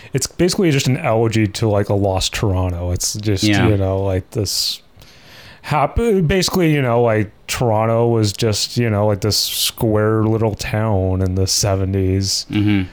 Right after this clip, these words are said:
Speaker 1: And, you know, like, all these art kids and punk kids, you know, they basically just form their own happenings and
Speaker 2: Yeah.
Speaker 1: these underground bars and, uh, these downtown dives
Speaker 2: Yeah.
Speaker 1: that are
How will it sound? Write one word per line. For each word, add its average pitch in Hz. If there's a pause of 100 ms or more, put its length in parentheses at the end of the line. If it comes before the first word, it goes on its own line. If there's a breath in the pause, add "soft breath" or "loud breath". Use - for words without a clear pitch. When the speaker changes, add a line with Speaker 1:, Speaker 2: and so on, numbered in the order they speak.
(400 loud breath)
Speaker 1:
And, 107
you 113
know, 101
like, 104
all 101
these 101 (480)
art 120
kids 104
and 92
punk 107
kids, 98
you 107
know, 101
they 98
basically 101
just 101
form 104
their 104
own 104
happenings 98
and 92 (460 loud breath)
Speaker 2:
Yeah. 101
Speaker 1:
these -
underground 107
bars 98
and, 90
uh, 92 (580 loud breath)
these 98
downtown 98
dives 95 (360)
Speaker 2:
Yeah. 107
Speaker 1:
that 104
are 101